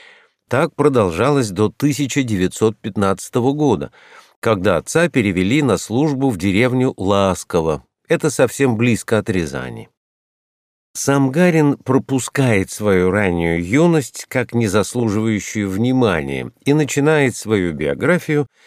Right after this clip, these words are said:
с Рязанского драмтеатра, где выходил на сцену статистом, да с самодеятельности, которой занимался, будучи красноармейцем.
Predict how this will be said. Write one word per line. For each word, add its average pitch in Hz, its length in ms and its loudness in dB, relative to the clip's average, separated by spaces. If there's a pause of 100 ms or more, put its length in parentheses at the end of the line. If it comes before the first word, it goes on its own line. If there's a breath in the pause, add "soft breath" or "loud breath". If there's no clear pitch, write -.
(240 loud breath)
с - 140 -12
Рязанского 135 800 2
драмтеатра, 120 1200 0 (140)
где 90 260 -2
выходил 131 500 -2
на 95 140 -2
сцену 120 480 0 (320 loud breath)
статистом, - 920 -4 (340 soft breath)
да 160 180 4
с - 40 -4
самодеятельности, 85 1400 0
которой 85 400 -4
занимался, 85 760 -2
будучи 110 440 -4
красноармейцем. 113 1160 -2